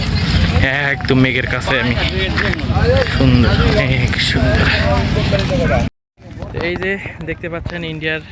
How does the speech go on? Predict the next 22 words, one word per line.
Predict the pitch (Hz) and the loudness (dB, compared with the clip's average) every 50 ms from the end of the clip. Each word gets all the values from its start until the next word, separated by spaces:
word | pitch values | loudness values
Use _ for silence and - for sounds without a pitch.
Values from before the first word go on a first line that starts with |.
| - - 151 | -14 -10 -10
একদম, | 151 - - 156 156 | -10 -10 -10 -8 -8
এই | 151 143 | -8 -8
যে | 147 143 | -6 -8
দেখেন | 147 143 147 147 147 143 | -8 -10 -10 -10 -10 -10
জিরো | 139 147 147 - | -8 -10 -10 -8
পয়েন্টে | 147 143 143 139 - 151 165 170 175 139 143 | -8 -10 -10 -8 -8 -8 -8 -6 -8 -8 -8
ইন্ডিয়ার | 143 139 139 139 139 | -8 -8 -8 -8 -8
মানুষজন, | 135 135 135 135 127 - - 147 160 170 151 151 160 170 175 - 196 196 190 165 143 139 - 147 - - - - - - - - - | -8 -8 -8 -8 -10 -10 -12 -12 -12 -12 -12 -14 -14 -16 -14 -14 -14 -14 -14 -14 -14 -16 -16 -16 -16 -16 -16 -16 -18 -18 -18 -14 -10
বিএসএফ। | 135 135 131 - - 143 - - - 143 | -8 -8 -8 -8 -10 -10 -10 -10 -10 -8
দেখেন | 135 139 143 151 147 | -8 -8 -8 -10 -10
চেহারা | - 151 147 139 | -8 -8 -6 -6
দেখেন, | 135 135 135 151 170 - - - - - - - - - - - - 127 | -6 -8 -8 -8 -10 -12 -14 -14 -14 -14 -14 -16 -16 -16 -16 -12 -12 -12
একদম | 127 131 143 151 147 - | -10 -10 -10 -10 -10 -10
পুরুষ | 156 147 151 151 - - | -8 -8 -8 -8 -8 -8
না | 147 143 143 | -8 -8 -6
মহিলা | 143 143 143 143 | -6 -4 -6 -6
কোনো | 143 147 147 143 | -6 -8 -10 -10
কিছুই | 135 - 147 135 135 | -8 -8 -10 -8 -8
বুঝি | 135 131 135 | -8 -8 -8
না। | 147 165 185 - - - - - - - - 139 | -8 -8 -10 -12 -14 -16 -18 -18 -18 -16 -14 -8
ওটা | 139 143 139 | -8 -6 -6
হচ্ছে | 135 - - | -6 -6 -8